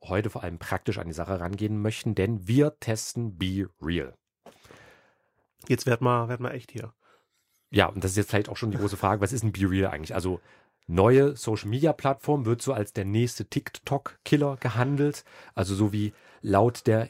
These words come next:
Speaker 1: internen Mythologie bei uns Social-Media-Expertinnen, äh, der Facebook-Killer war ja Instagram, der
Speaker 2: Mhm.
Speaker 1: Instagram-Killer war ja TikTok gewesen oder erstmal Snapchat und dann kam jetzt sehr schnell TikTok danach.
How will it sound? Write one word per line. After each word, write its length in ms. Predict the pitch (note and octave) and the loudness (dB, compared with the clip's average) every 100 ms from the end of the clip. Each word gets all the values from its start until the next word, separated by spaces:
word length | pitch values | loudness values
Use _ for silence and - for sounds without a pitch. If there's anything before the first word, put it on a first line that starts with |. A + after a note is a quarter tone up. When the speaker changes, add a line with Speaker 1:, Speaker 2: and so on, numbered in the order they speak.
| - | -6
Speaker 1:
internen 560 | A#2 A2 - A#2 C#3 B2+ | -6 -4 -2 0 0 0
Mythologie 760 | A#2 C3+ - B2+ A2 A2 C3+ | 0 -2 -2 -2 -2 0 0
bei 100 | A2 | 2
uns 340 | A2 G#2+ A2 - | 2 0 -4 -4
Social-Media-Expertinnen, 1300 | A#2 A2 A2 A2+ A2+ G2+ - - G2+ - A#2+ B2 C3 - - - | -4 -2 -2 2 2 0 -6 -2 -2 0 -2 -4 -6 -16 -20 -8
äh, 200 | - G2+ - G#2 | 0 0 0 0
der 200 | F#2+ F2 | 0 0
Facebook-Killer 840 | - D3+ - D3+ - - C#3 B2+ | 2 2 2 -4 -2 0 2 2
war 140 | F2+ | 0
ja 60 | F2 | -2
Instagram, 680 | B2 D#3+ - D#3+ D#3 D#3+ C#3+ | -2 -2 0 0 2 2 2
der 80 | B2+ | 2
Speaker 2:
Mhm. 60 | |
Speaker 1:
Instagram-Killer 840 | C3+ - A#2+ A#2 A2+ - A#2+ A#2 | 0 0 0 0 0 0 0 2
war 140 | F#2+ F2+ | 0 -4
ja 100 | E2 | -4
TikTok 560 | - D3 - E3+ - | -6 -4 -2 -2 -2
gewesen 280 | - C#3+ D3 | -2 0 0
oder 180 | G2 F2+ | 0 0
erstmal 340 | F2+ - E2+ | -2 -4 -4
Snapchat 560 | - A2 - - D#3 D3+ | -2 0 0 2 0 2
und 80 | G2 | 0
dann 80 | F#2+ | 0
kam 200 | G#2+ G2+ | -2 -2
jetzt 100 | F#2 | -2
sehr 120 | F#2+ | -2
schnell 200 | - D#2+ | -2 -2
TikTok 340 | A2+ - G#2 | -2 0 0
danach. 460 | E2 D2+ F#2+ D#3+ | 0 -2 -2 -4